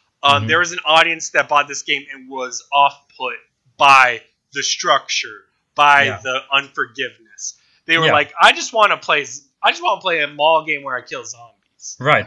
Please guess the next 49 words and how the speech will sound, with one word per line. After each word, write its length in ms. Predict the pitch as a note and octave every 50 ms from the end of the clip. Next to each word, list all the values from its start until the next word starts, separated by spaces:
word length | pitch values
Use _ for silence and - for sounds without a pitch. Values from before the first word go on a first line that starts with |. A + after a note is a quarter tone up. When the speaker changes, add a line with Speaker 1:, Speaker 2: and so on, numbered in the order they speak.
| - -
Speaker 2:
This 160 | A2+ A2+ G#2+ -
is 140 | C3 -
not 160 | C3+ C3+ C#3 C3+
an 60 | C3 A#2+
accessible, 600 | A#2+ - - B2+ B2 - - A2 G#2+ G#2+ G#2 G#2
like, 280 | A#2 A#2 A#2+ A#2 - -
this 440 | A#2+ A#2+ G#2+ A#2+ B2 - - - -
looks, 400 | A2+ C3 D#3+ E3 - - - -
uh, 580 | - C#3 C#3+ C#3 C#3 C3+ C3+ C3+ C3+ C3 B2 B2+
sort 200 | - - B2 A2+
of, 280 | A#2 A#2 A2+ _ - -
uh, 300 | - G#2 G2+ G2+ G2+ G2+ G2
run 140 | G#2+ A#2
of 80 | A#2 G#2+
the 80 | G#2+ G#2+
mill, 320 | A2 A2+ A#2+ C3 D3 D#3
but 180 | D#3 C3 G#2+ A2
it's 220 | A2 G#2 - -
int-, 180 | A#2 G#2+ G#2 G#2 - _ -
but 180 | A2+ G#2+ - -
it's 220 | F#2+ G#2+ - - A2
really 240 | A#2 C3+ B2+ A#2+
the 100 | A2+ A2+
opposite. 300 | A2 A2 A2 - G#2+ F2
It's 160 | F#2+ F#2 - -
really 180 | G#2 G2+ G2
creative, 540 | G2+ - - G2+ G2 G2 G2 G2 F#2+ - - -
and 200 | - F2+ F2+ F2 _ _ _
yeah, 200 | - F#2 F2+ E2+ F2+ F#2+ _ _ _
it 200 | - - - _
can 400 | - G2 F#2 F2+ F2+ F2 F2 _ _ _ _ _ _ _ _ F#3+
Speaker 1:
Yeah, 320 | F#3+ G3+ C#4 B3+ G3+ E3+
so, 260 | D#3+ - - A3+ G#3+
like, 200 | G3 F#3+ F3+ F3
Speaker 2:
I 40 | -
don't 120 | C3 A#2+ A#2
Speaker 1:
all, 140 | F#3 G#3+ A#3
Speaker 2:
see 40 | A3
how 40 | G#3
it's 60 | G3+ F3+
Speaker 1:
all, 120 | F#3+ G#3+
Speaker 2:
off-putting. 360 | - - - - G#2 G2 F#2 _ _ _ _ _ _ _ _ _ _ _ -
Speaker 1:
all 280 | F3+ G3+ A3+ B3 D4 D4+
of 80 | A#3+
these 200 | A3 A3+ G#3+ G3 -
obstacles 840 | - F3 F#3 F#3 F3+ - - G3+ F3 - - F3+ D#3+ D3+ C#3+ D3 D3+
make 440 | D3 D3 D3+ D#3+ E3+ F3 F3 F3 - D#3+
the 100 | D3+ D3
game 320 | C3+ C#3 C#3 C#3 C3+ C3